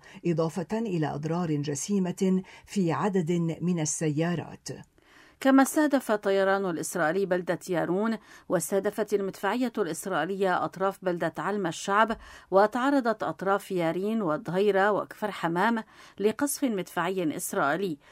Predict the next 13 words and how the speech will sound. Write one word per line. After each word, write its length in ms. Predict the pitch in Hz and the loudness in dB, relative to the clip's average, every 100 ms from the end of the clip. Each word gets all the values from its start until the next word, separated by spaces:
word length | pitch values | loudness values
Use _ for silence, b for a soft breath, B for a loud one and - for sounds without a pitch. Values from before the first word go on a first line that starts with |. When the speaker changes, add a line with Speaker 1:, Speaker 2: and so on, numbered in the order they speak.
| b | b
Speaker 2:
في 160 | - 185 | -4 -2
وقت 360 | 175 - 202 160 | -2 -2 -2 -2
شن 300 | - 254 175 | 0 0 -2
الطيران 520 | - 170 170 190 185 | -4 -6 -2 -2 -2
الحربي 520 | 156 - 165 202 202 | -4 -6 -6 -2 0
غارة 720 | 165 185 208 156 - 156 156 - | 2 2 0 0 -2 -2 -2 -2
على 240 | 196 226 | 0 2
العديسي. 680 | 190 143 - 147 - - - _ B B B B | 0 -2 -6 -8 -8 -10 -14 _ B B B B
Speaker 1:
في 140 | - 254 | -4 -4
المقابل، 680 | 247 247 - 302 247 220 | -2 -4 2 4 6 6
أعلن 420 | 180 185 202 180 160 | 6 4 2 2 0
حزب 280 | 190 165 | -2 -4
الله 360 | 170 160 165 | -4 -2 0